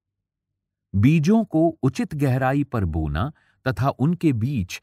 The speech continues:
उचित दूरी रखना अच्छी उपज के लिए आवश्यक है।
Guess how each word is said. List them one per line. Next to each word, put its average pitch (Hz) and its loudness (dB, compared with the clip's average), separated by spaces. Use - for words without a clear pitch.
उचित 196 -2
दूरी 151 2
रखना 80 -4
अच्छी 208 -2
उपज 139 -4
के 139 -2
लिए 127 -2
आवश्यक 156 -4
है। - -16